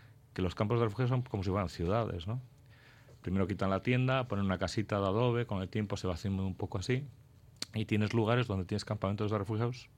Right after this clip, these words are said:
prácticamente en el centro de la ciudad, ¿no? Te vas a Ramallah,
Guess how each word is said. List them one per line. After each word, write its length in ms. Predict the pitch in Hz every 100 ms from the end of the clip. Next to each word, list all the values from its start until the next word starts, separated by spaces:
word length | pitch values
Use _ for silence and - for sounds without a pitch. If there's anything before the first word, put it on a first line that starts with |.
| - - - -
prácticamente 380 | 120 95 82 85
en 40 |
el 40 | 82
centro 280 | 92 -
de 60 | 78
la 60 | -
ciudad, 280 | 95 98 -
¿no? 80 | 123 -
Te 100 | 95
vas 180 | 87 87
a 60 |
Ramallah, 460 | 87 90 110 127